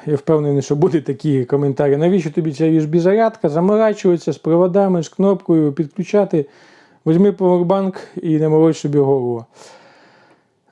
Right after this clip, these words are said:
З одної сторони, ви, може, і праві, але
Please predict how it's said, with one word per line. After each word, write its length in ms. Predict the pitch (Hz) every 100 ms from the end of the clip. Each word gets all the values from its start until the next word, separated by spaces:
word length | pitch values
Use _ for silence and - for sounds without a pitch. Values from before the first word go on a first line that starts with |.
| 302 269 220
З 220 | 156 -
одної 220 | 180 185 202
сторони, 240 | 196 190
ви, 100 | 190
може, 300 | 190 185 170
і 40 |
праві, 440 | 180 190 196 226 156 - - - -
але 440 | 156 143 170 180